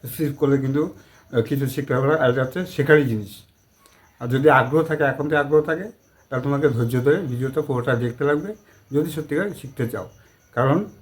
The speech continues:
এটা একদিনে দুই দিনের ব্যাপার না। রাইটিং শিখতে তোমার ছয় মাসও লাগতে পারে, তিন মাসও লাগতে পারে, এক বছর লাগতে পারে। ওটা তোমার ইচ্ছা শক্তি আর তোমার পরিশ্রমের উপর নির্ভর করতেছে।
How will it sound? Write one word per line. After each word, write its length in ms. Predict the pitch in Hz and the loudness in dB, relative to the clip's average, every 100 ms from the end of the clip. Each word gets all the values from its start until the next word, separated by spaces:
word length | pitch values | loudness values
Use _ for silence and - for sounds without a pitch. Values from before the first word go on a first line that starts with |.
| _ _ | _ _
এটা 140 | 123 135 | -2 4
একদিনে 340 | 135 135 139 143 | 4 4 2 2
দুই 160 | 135 | 0
দিনের 200 | 127 135 | 0 0
ব্যাপার 280 | 139 123 120 | 2 0 -2
না। 140 | 110 101 - - | -6 -6 -12 -2
রাইটিং 340 | 123 120 139 | 0 2 0
শিখতে 280 | 131 151 170 190 - - - | -2 -6 -6 -8 -8 -20 -8
তোমার 180 | 127 127 | -4 0
ছয় 180 | 131 | 2
মাসও 220 | 135 135 160 | 2 2 2
লাগতে 240 | 156 156 | 2 2
পারে, 200 | 160 190 - - | -2 -2 -6 -10
তিন 100 | 135 | -4
মাসও 200 | 135 147 | -4 -2
লাগতে 160 | 156 180 | -4 -2
পারে, 120 | 180 | 0
এক 80 | 143 | 2
বছর 200 | 127 131 | 2 0
লাগতে 260 | 120 - 113 | 0 -2 -8
পারে। 120 | 104 | -14
ওটা 420 | - - - 135 | -16 -20 -10 -6
তোমার 220 | 139 143 151 - - - - 135 | 0 2 0 -6 -20 -20 -12 -6
ইচ্ছা 340 | 143 139 - | -4 -2 -2
শক্তি 280 | 151 160 160 | -2 -4 -2
আর 100 | 170 | -2
তোমার 260 | - 151 143 | 0 -2 0
পরিশ্রমের 400 | 139 127 143 135 | 0 -2 -2 0
উপর 160 | 139 | 0
নির্ভর 260 | 139 123 131 | 0 0 -2
করতেছে। 300 | 139 - 143 | -4 -6 -8